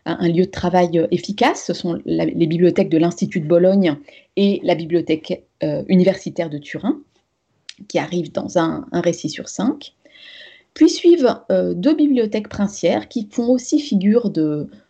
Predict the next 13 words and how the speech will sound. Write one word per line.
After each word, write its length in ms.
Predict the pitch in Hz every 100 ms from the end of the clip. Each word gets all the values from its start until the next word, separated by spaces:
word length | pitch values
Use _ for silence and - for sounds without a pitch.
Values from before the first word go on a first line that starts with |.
| -
d'outils 800 | 156 214 208 - 247 247 - - -
des, 680 | 160 170 156 151 - - 143
des 140 | 175
princes 340 | - 220 208
éclairés 400 | 185 - 175 185
de 100 | 170
la 120 | 147 147
péninsule, 600 | 165 156 156 - 247 381 392 _ _ _ -
les 160 | 185
bibliothèques 520 | 180 180 175 170 180 160
ducales 420 | 160 175 165 147
de 160 | 151
Modène 760 | 151 160 165 156 180 180 151